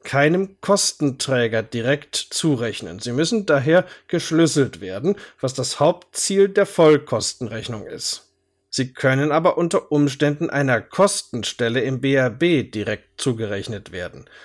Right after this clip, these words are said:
Sie sind dann immer noch Gemeinkosten, heißen aber Kostenstellen Einzelkosten. Ein gutes Beispiel sind per Stromzähler auf die Kostenstellen verrechnete Energiekosten.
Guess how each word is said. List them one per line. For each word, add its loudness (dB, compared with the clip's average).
Sie -6
sind 0
dann 2
immer 4
noch 0
Gemeinkosten, 2
heißen 0
aber 2
Kostenstellen -2
Einzelkosten. -8
Ein -2
gutes -2
Beispiel 2
sind 0
per 0
Stromzähler 2
auf -6
die -6
Kostenstellen -2
verrechnete 0
Energiekosten. -4